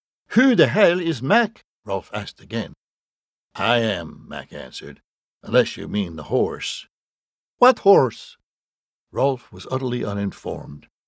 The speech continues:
Mac almost felt bad for him, even if he had been standing with Evie.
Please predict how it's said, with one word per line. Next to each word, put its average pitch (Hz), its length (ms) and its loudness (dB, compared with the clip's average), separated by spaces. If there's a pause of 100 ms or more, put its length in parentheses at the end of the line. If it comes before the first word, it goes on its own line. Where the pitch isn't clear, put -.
(520)
Mac 135 300 0
almost 98 320 -2
felt 104 240 -4
bad 110 240 2
for 73 240 -12
him, 78 160 -12 (300)
even 175 220 2
if 147 100 0
he 139 80 0
had 196 260 0
been 76 140 -6
standing 82 400 -6
with 78 120 -10
Evie. 73 440 -6